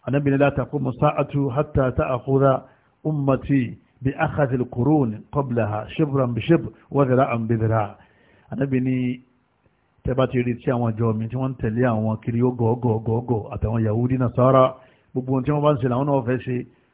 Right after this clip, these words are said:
ìlànà ìgbésí ayé wọn ni ó wù wọ́n, gbogbo ohun tí wọ́n bá ń ṣe ni wọ́n máa kọ́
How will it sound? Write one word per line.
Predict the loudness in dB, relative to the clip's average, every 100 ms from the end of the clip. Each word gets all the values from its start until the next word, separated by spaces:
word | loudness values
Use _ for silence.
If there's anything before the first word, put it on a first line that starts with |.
| _ -8
ìlànà | -4 -2 -2
ìgbésí | -2 0
ayé | 2 4
wọn | 4 2 2
ni |
ó | 2
wù | 2 2
wọ́n, | 2 0 -4 -16 _ _ _ -8
gbogbo | -6 -2
ohun | -2
tí |
wọ́n | 0
bá | 0
ń | 0
ṣe | 0
ni |
wọ́n | 0
máa | 0
kọ́ | 0